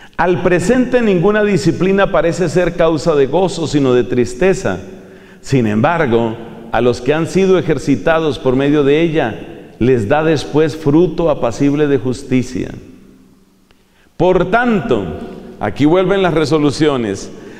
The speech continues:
"fortaleced las manos débiles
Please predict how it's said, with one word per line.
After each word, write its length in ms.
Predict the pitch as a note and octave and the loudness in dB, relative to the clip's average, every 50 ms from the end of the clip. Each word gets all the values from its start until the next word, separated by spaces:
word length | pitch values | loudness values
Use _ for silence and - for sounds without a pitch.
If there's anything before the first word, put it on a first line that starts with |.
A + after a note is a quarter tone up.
| - - | -20 -20
"fortaleced 1120 | - - F#3 F#3+ F3+ E3+ E3+ F#3 F#3 E3+ E3+ E3+ F3 E3 D#3+ - G3 F#3+ F#3+ G3 G3 G3 E3+ F#3 | -4 0 0 2 2 2 0 0 0 0 2 2 2 2 2 2 2 2 4 4 4 2 2 2
las 340 | F3+ F3 E3 D#3 - - D3 | 2 2 2 0 -2 -4 -4
manos 640 | E3+ F3 F3 E3+ F3 F3+ F3 E3+ D#3 C3+ B2 A2+ A#2 | -2 0 0 0 0 0 0 0 0 -2 -4 -2 0
débiles 720 | E3 F#3+ F#3 F#3+ F3+ D#3+ D#3 D3 C3+ - - - - - | 0 2 4 4 2 4 4 2 2 0 -2 -10 -14 -14